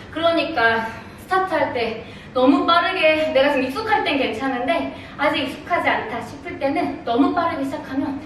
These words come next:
날아가, 그냥 못해. 그러니까 얘는 그냥 발바닥 살짝만 차줘도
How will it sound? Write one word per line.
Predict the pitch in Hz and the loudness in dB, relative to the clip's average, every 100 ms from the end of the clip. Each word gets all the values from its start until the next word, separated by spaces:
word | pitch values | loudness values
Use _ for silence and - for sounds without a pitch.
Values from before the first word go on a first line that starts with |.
| - - | -12 -8
날아가, | 226 262 294 294 247 | 0 2 4 2 -2
그냥 | 269 247 247 | -4 -4 -4
못해. | - - - - | -8 -10 -14 -6
그러니까 | 277 285 285 302 311 - - - - - - | 0 2 4 2 -2 -6 -12 -16 -16 -8 2
얘는 | 277 320 - - | 4 4 0 0
그냥 | 294 302 254 - | 2 2 0 -2
발바닥 | 277 277 349 339 - | 0 2 2 2 0
살짝만 | - - 523 494 440 | -4 -6 -2 0 0
차줘도 | 392 392 359 285 339 269 - | 2 2 0 -2 -2 -2 -4